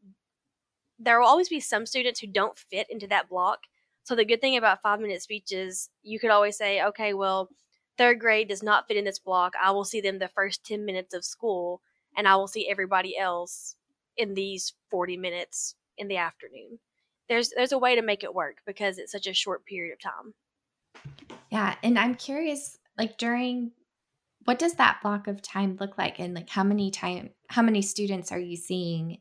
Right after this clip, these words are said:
Speaker 2: in that amount of time?
Speaker 1: I probably see ten students in about, mm,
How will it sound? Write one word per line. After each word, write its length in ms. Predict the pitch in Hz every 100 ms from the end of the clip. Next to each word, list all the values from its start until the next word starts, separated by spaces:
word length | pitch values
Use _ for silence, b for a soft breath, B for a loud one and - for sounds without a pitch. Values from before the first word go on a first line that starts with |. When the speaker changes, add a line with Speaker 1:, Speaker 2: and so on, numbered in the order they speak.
| -
Speaker 2:
in 420 | 180 170 165 170 - _ _ _ _ _ _ _ -
that 260 | 180 - 180
amount 300 | 165 160 -
of 140 | -
time? 340 | - 170 160 - _ _ _ _ _ b b b b b b b b _ _ -
Speaker 1:
I 200 | 240 381
probably 500 | - 320 311 277 269
see 1040 | 240 - - - 240 226 233 233 226 233 226 220 B B B _ _ _ _ _
ten 380 | - - 262 285
students 1000 | 294 - - 226 196 180 180 - - - _ _ _ _ _ _ _ _
in 180 | 214 214
about, 600 | 202 196 190 185 185 - _ _ _ _ _ _ _ _ _
mm, 560 | 220 220 220 214 208